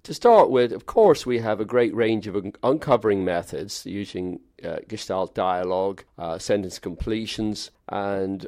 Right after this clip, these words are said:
other tools. And of course, the right questions, good empathic communication with open questions, will all be encouraging the client to go further into their issues and into their emotions.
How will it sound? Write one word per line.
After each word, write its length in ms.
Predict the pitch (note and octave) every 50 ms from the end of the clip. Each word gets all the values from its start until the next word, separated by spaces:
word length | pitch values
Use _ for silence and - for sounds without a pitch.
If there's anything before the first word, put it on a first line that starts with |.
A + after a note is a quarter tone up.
| - -
other 240 | A#2 A2+ F#2+ G2+ F#2+
tools. 560 | - - - B2 B2+ B2+ C3 B2+ B2+ - - _ _ _ -
And 100 | - F#2+
of 80 | F#2 -
course, 240 | - D3+ C#3 C3+ C3
the 140 | - A#2+
right 260 | A#2 B2 C#3 C#3+ C#3+ -
questions, 880 | - - A2 G#2+ G#2 - - - - E2+ E2 E2 D#2 - - - - _ _ -
good 200 | C3+ C3+ C3 B2+
empathic 540 | A#2 A#2 - - B2 A2+ A2+ - A2+ G2+
communication 760 | - - G#2+ G#2 G2+ G2+ G2+ - G2+ G2 G2+ G2+ G2 - - F#2+
with 120 | G2 G2
open 320 | G2 G2+ F#2+ - - F#2+
questions, 640 | F#2 - - F#2+ F#2 - - - F#2+ F#2+ F#2 - - _ -
will 180 | - B2+ C3+ D3
all 240 | E3+ F3+ F#3 F#3 F3
be 160 | C#3+ C#3+ C3+
encouraging 760 | C3 B2+ - - C3+ B2 A#2+ A#2 A#2 A2+ - A2 G#2+ G#2+ F#2+
the 60 | G#2
client 480 | - - G#2+ G2 G2 F#2 F#2 F#2 - -
to 100 | - G2
go 280 | F2+ G#2+ G2 F#2+ G2
further 500 | F#2 - - A2 G#2+ G#2+ G#2 F#2+ G2 F#2
into 380 | - - G#2+ G#2+ G#2 - - G2+
their 220 | F#2 F#2 F#2 F2+
issues 480 | G2 G#2 G#2+ - - - F2+ E2+ D#2+ -
and 160 | - F2 F#2
into 300 | F#2+ A2 A2+ - - F#2+
their 220 | F#2 F#2+ F#2 F#2 F#2+
emotions. 720 | G2 G#2+ A#2+ C#3 D3+ C#3 - - F#2 E2 D2+ - -